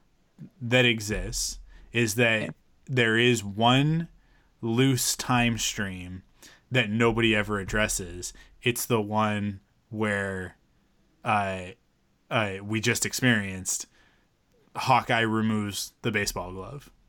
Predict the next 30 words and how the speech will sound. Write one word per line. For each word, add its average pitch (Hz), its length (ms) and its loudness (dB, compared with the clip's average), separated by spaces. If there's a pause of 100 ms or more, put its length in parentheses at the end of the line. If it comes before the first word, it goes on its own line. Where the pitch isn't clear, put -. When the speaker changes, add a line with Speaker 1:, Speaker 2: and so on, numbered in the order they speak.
(640)
Speaker 1:
He 151 140 0
takes 156 280 4
that 147 220 6
with 165 100 4
Speaker 2:
Right. - 60 -8
Speaker 1:
him. 92 280 -12 (720)
Speaker 2:
'Cause 180 180 0
it's 170 120 -2
like, 165 260 0
does 165 200 0
he 156 220 -2
return 151 360 -4
it 120 200 -2
or 120 80 -4
whatever, 82 320 -4
right? 101 260 -4
Speaker 1:
They 139 260 2
d-, 151 100 0
Speaker 2:
Is 156 80 -6
that - 200 -4 (260)
Speaker 1:
we 165 280 6
don't 170 280 6
ever 143 220 2
get 139 240 2
any 165 260 4
indication 120 500 2
that 107 120 0
it 107 80 2
gets - 220 -2
returned. 104 420 -4